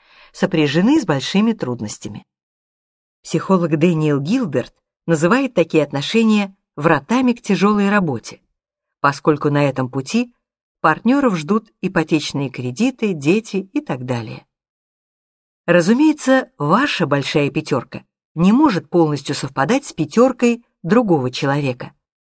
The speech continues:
Но чем больше сходства, тем гармоничнее будут ваши отношения. Что касается различий, то, узнав хотя бы что-то о личности своего любимого,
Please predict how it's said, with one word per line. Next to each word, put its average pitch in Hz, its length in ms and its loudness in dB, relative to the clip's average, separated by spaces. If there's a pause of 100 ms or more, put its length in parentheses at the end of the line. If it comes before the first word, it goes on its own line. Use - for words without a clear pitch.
(400)
Но 208 140 6
чем 247 300 4
больше 214 280 4
сходства, 139 680 -2 (760)
тем 262 380 2
гармоничнее 180 800 2
будут 190 340 2
ваши 143 300 -2
отношения. 131 680 -6 (800)
Что - 240 -2
касается 147 540 0
различий, 151 680 -2 (540)
то, 220 140 6
узнав 202 340 2
хотя 180 340 0
бы 165 120 2
что-то 190 520 -2
о 151 120 0
личности 156 560 -4
своего 151 380 2
любимого, 139 580 -2